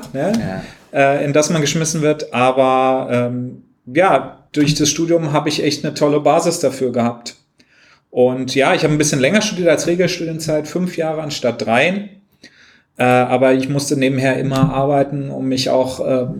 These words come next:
Speaker 1: durch, durch Studium und durchs Wohnen und Leben in Münster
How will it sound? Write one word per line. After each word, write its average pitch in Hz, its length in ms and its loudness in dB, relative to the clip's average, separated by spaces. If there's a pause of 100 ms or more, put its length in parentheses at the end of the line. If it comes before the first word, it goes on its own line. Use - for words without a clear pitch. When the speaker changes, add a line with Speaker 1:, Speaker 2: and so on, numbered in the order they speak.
(120)
Speaker 1:
durch, 131 300 2
durch 131 200 2
Studium 143 340 0
und 123 220 -4
durchs 123 460 -2
Wohnen 143 240 0
und 120 100 0
Leben 147 240 2
in 135 100 -4
Münster 139 680 0